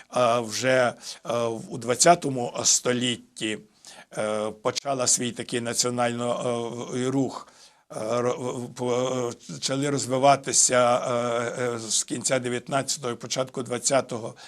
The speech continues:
століття різні організації. Основними його осередками стали міста Новий Санж і, е, Сянік. А, е, на початку самого двадцятого століття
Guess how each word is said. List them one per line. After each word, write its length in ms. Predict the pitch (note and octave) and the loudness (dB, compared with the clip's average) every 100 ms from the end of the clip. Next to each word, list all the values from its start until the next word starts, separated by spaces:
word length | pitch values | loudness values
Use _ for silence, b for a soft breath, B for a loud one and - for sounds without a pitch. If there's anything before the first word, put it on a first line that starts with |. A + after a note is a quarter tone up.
| B B - | B B -6
століття 800 | D3 - A#2 C3 C#3+ - C#3+ C3 - B B | -4 -2 0 0 0 -2 0 0 -2 B B
різні 380 | - B2+ A#2+ B2+ | -4 -4 -2 -6
організації. 1000 | E3 B2 A2+ C3+ C#3 C3+ B2 - A#2 A2+ | -6 -6 -4 -4 0 4 4 2 -2 -4
Основними 1000 | - A2+ - B2 A2+ A#2 D3 D#3 D#3 D3 B B B | -4 -4 -4 -6 -10 -8 -6 -6 -6 -10 B B B
його 420 | A#2+ A#2+ B2 C#3 | -4 -2 0 -2
осередками 720 | - - A#2 B2 C#3 - A#2+ | 0 0 2 2 0 -4 -4
стали 340 | A2 - B2 A#2 | -2 0 0 0
міста 360 | A#2 - B2+ | -2 0 2
Новий 300 | A#2 A2+ G#2+ | 0 -2 -4
Санж 540 | G#2+ - C3+ D#3 - - | -2 2 2 2 -4 -6
і, 220 | - C3 B2+ B B B E3 | -4 -2 -4 B B B -6
е, 200 | A#2 A2+ | -2 0
Сянік. 640 | A2 - C3+ A2 G2+ F#2+ B B - | 0 4 6 4 -2 -12 B B -2
А, 440 | - A2+ A#2 D3+ A#2 | 4 4 4 0 -4
е, 40 | |
на 140 | A2+ | -4
початку 480 | A#2 B2+ C3 A#2 - | -6 -2 0 0 -4
самого 320 | A#2 A2+ A2+ | -6 -4 -4
двадцятого 500 | G#2+ A2 - A2 A#2+ | -4 -4 -4 -4 -6
століття 600 | A2 - A2+ F3+ D#3+ C3+ | -8 -6 -6 -6 -4 -4